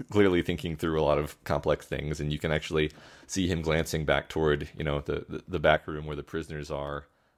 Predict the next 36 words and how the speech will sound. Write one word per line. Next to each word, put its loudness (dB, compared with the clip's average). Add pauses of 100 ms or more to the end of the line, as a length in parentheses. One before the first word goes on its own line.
(160)
um, -12 (600)
being -6
aware -4
that -8
he's -8
going -8
to -10
be -8
separated -6
them -8
from -12
a -8
long -8
time -10
if -14
he -10
goes -6
on -6
a -8
road -6
trip. -10 (580)
Um, -16 (380)
but, -14
but -16
then -8
eventually -8 (240)
he, -20 (380)
he -20
seems -10
to -8
realize -4
that -8
he -10
needs -10
this, -10
this -10